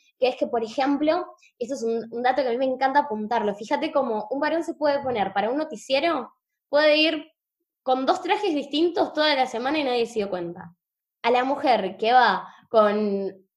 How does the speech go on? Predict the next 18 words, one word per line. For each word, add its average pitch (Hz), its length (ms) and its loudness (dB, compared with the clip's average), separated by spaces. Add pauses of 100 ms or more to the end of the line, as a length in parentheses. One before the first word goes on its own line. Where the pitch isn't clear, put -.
(120)
dos 302 420 4
días 320 280 6
que 226 120 -2
repite 208 440 0
el 269 100 0
outfit, 320 680 2
la 202 300 0
critican. 233 720 0
Hay 285 160 4
alguien 330 200 4
que 247 100 4
dice, 277 260 0 (120)
"Ay, 202 840 2
nunca 320 280 -2
se 226 140 -8
cambia 285 280 2
de 202 80 -2
ropa". 214 760 0